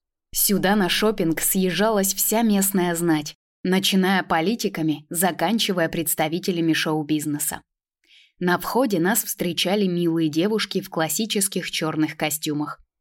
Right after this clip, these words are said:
Они обещали сопровождать нас на протяжении всего шопинга и помогать при необходимости. «Для начала пройдемте к одежде».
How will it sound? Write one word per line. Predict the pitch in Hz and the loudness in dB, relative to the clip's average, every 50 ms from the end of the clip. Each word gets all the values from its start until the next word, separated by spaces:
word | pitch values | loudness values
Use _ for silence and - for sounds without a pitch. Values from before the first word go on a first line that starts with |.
| _ _ _ | _ _ _
Они | - 175 196 254 285 240 | 2 4 6 6 6 4
обещали | 175 160 170 151 - 202 214 240 202 | 4 2 0 0 0 0 0 0 0
сопровождать | - - 165 151 170 165 160 165 165 151 156 160 156 185 196 | 0 -2 -2 -2 -2 0 0 0 0 0 0 0 0 0 0
нас | 214 190 165 - | 0 0 0 0
на | - 165 | -2 -2
протяжении | 151 - 165 156 - 165 156 156 170 190 202 190 165 | 0 0 -2 -2 -2 -4 -2 0 0 2 2 2 2
всего | - - - 151 160 175 | 0 -2 -2 -2 -4 -4
шопинга | 175 - 175 185 190 214 190 170 156 147 147 - _ _ _ | -4 -2 -2 -2 -2 -2 -2 -2 -4 -4 -6 -10 _ _ _
и | _ - 190 | _ -4 -2
помогать | 190 175 175 165 160 156 165 165 156 - | 0 0 2 2 2 2 0 -2 -4 -4
при | - 156 156 | -6 -4 -2
необходимости. | 160 156 151 151 - - 160 151 156 156 151 156 156 - - - - _ _ _ _ _ _ _ _ _ _ _ _ _ _ _ _ _ _ _ _ _ _ _ _ _ | 0 0 -2 -2 -4 -4 -4 -4 -4 -6 -6 -6 -6 -8 -10 -12 -14 _ _ _ _ _ _ _ _ _ _ _ _ _ _ _ _ _ _ _ _ _ _ _ _ _
«Для | - 196 208 208 190 190 | 2 4 4 4 4 4
начала | 185 175 175 175 - - 160 156 160 170 240 - - _ | 2 0 0 0 0 0 0 2 2 0 -2 -2 -6 _
пройдемте | - 190 190 185 180 180 175 175 165 - 160 | 0 2 2 2 2 2 0 0 0 -2 -2
к | - | 0
одежде». | 175 165 156 165 190 214 180 - - 147 143 - | -2 -2 0 0 0 0 -2 -2 -4 -8 -10 -12